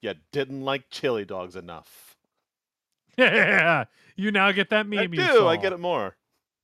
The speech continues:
Speaker 2: Yeah, you get that more. Um, but yeah, so now the, uh, Speedwagon Foundation has showed up. They confirm that Paul Naraf is the only, Jotaro and Paul Naraf are the only survivors.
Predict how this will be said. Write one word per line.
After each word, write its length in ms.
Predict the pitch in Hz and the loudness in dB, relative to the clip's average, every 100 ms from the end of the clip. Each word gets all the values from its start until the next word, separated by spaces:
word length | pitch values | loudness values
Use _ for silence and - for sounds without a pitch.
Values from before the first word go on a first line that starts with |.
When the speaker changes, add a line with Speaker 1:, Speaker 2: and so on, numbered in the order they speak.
| _ _ _ _ _ _ _ - | _ _ _ _ _ _ _ -14
Speaker 2:
Yeah, 140 | 170 | -8
you 120 | 156 | -6
get 180 | 147 165 | -6 -4
that 180 | 190 170 | -2 -2
more. 460 | 185 156 113 98 - _ _ _ _ _ | -4 -4 -4 -8 -16 _ _ _ _ _
Um, 680 | 165 165 160 151 139 123 117 _ _ - | 4 6 8 4 2 -4 -16 _ _ -4
but 100 | 208 | 2
yeah, 200 | 247 139 | 2 0
so 180 | - 196 | -4 -6
now 200 | 208 208 | -2 -2
the, 260 | 190 185 | -2 -2
uh, 280 | 175 156 143 131 | 0 0 -2 -6
Speedwagon 880 | - 214 226 208 208 202 202 208 190 _ _ | -8 -8 -4 0 0 -2 -8 -12 -20 _ _
Foundation 520 | 196 196 190 190 208 | -4 -2 -2 -4 -6
has 80 | 185 | -8
showed 280 | - 196 185 | -4 -2 0
up. 200 | 175 170 | 0 -2
They 80 | 170 | -6
confirm 480 | 156 143 170 165 160 | -8 -4 0 0 0
that 100 | 156 | -6
Paul 240 | - 165 156 | -6 -6 -4
Naraf 360 | 156 151 143 | -2 -2 -4
is 100 | 143 | -8
the 120 | 147 | -8
only, 260 | 143 143 131 _ _ _ 143 | -6 -6 -8 _ _ _ -2
Jotaro 760 | 160 214 233 214 208 190 185 160 | 2 2 4 4 6 4 0 -2
and 200 | 160 147 | -6 -2
Paul 160 | 175 | -2
Naraf 300 | 160 160 151 | 0 -2 -4
are 40 | 151 | -6
the 120 | 143 | -8
only 160 | 143 135 | -6 -8
survivors. 760 | - 123 131 139 160 156 - | -10 -6 -6 -4 -8 -12 -18